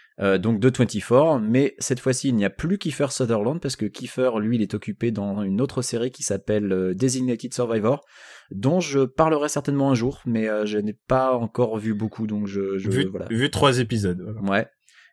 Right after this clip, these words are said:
Speaker 1: Et, euh, bah, ça, ça a l'air pas mal, mais je, je me le garde pour plus tard. Euh, twenty-four Legacy, bah, ça reprend, euh, toutes les recettes vues et revues et re-revues de twenty-four,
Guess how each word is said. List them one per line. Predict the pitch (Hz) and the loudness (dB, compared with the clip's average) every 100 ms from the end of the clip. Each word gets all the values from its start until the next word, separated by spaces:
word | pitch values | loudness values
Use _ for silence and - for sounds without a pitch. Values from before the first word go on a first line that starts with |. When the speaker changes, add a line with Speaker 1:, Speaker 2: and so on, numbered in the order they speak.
| _ - | _ 0
Speaker 1:
Et, | 107 101 | 4 4
euh, | 101 101 101 101 98 98 95 | 2 2 2 2 0 0 0
bah, | 95 | 0
ça, | - 110 | 2 2
ça | 95 123 | 2 2
a | |
l'air | 139 | 4
pas | - 127 | 4 4
mal, | 110 113 | 4 2
mais | 107 | 0
je, | 101 98 | 0 0
je | 104 | 0
me | 104 | 0
le | 110 | 2
garde | 110 110 | 2 0
pour | 110 | -6
plus | 104 | 0
tard. | 107 143 - - - - - _ - | 2 2 -2 -20 -20 -20 -20 _ 0
Euh, | 127 131 | 6 6
twenty-four | 127 185 190 175 175 | 6 4 2 2 4
Legacy, | 160 143 139 139 175 226 196 | 6 6 6 4 0 0 4
bah, | 123 | 4
ça | 127 143 | 4 2
reprend, | 127 123 - 147 170 151 | 2 0 0 0 2 4
euh, | 107 104 | 4 2
toutes | - 165 135 | -2 -4 2
les | 127 | 4
recettes | 98 120 - 120 127 - 101 | 4 2 2 0 -2 -14 -14
vues | 98 104 117 151 - | -10 -4 -4 -4 0
et | 120 | 0
revues | 107 117 101 113 147 | 2 0 0 -2 -2
et | 127 117 | 0 2
re-revues | 120 107 117 104 120 | 2 2 0 0 -2
de | 117 | -4
twenty-four, | - 107 107 - 123 156 127 | -4 -6 -6 0 2 4 2